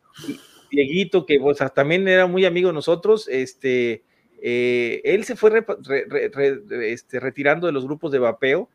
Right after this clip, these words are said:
pero vapeaba duro en nicotina, daba doce a nicotina, me acuerdo mucho de él, y este, luego le bajó a nueve y andaba en nueve controlado, y salía en el programa de Vapeando con Anita, con un servidor, y con, bueno, con Anita y con un servidor,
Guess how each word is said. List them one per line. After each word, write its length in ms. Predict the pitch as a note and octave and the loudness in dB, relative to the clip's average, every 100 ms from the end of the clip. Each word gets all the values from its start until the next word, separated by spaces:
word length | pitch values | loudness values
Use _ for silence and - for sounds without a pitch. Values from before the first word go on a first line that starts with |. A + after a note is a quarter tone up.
| _ _ _ | _ _ _
pero 240 | B2 B2 B2+ | -2 0 0
vapeaba 460 | B2 B2+ D#3 F#3 | 0 2 2 2
duro 240 | D#3+ E3 E3 | 0 -2 -4
en 80 | |
nicotina, 400 | C#3+ B2 G#2+ C#3+ | -8 -8 -8 -6
daba 280 | B2+ B2+ B2+ | 0 2 2
doce 280 | A2+ A#2 C#3 | 0 -4 -4
a 40 | |
nicotina, 420 | A#2 G#2+ G#2+ B2 B2 | -6 -6 -8 -8 -6
me 60 | |
acuerdo 280 | A2+ C#3 C3 | -4 -4 -4
mucho 260 | C3+ C3+ C#3 | -6 -4 2
de 120 | D3 | 2
él, 120 | D#3 _ _ _ | 0 _ _ _
y 120 | C3 | -10
este, 200 | A#2+ C3 | -10 -2
luego 160 | C3+ D3 | 0 2
le 80 | |
bajó 240 | C3 C3 D3 | 0 0 0
a 40 | |
nueve 300 | C#3 C#3+ D#3+ | 0 0 0
y 100 | D3+ | 0
andaba 280 | C3 B2+ C#3+ | -2 0 -2
en 80 | C3+ | -2
nueve 220 | C#3 C#3+ | -2 -2
controlado, 680 | B2 A#2 A#2 A#2+ B2 C3 B2+ _ _ - | -4 -10 -6 0 2 2 -2 _ _ -20
y 80 | A#2+ | -8
salía 240 | C3 C#3 | -2 -2
en 80 | D3 | -2
el 100 | C#3 | -4
programa 320 | B2 C3+ C#3 | 0 0 0
de 80 | C3+ | 0
Vapeando 380 | B2 C#3 C#3+ C#3 | 0 0 -2 -2
con 100 | B2+ | -4
Anita, 280 | C3 C#3+ | -4 -4
con 120 | C#3 C3 | -6 -8
un 80 | |
servidor, 380 | C3 B2+ B2+ C3 | -8 -6 -4 -4
y 80 | C3+ | -6
con, 120 | B2+ | -8
bueno, 160 | C3 B2 | -10 -8
con 140 | A2 | -10
Anita 320 | A#2 B2+ C3 | -10 -10 -10
y 20 | C#3+ | -12
con 140 | A#2+ | -14
un 80 | A#2 | -14
servidor, 420 | C3 C3+ C3+ D3+ | -8 -4 -2 -4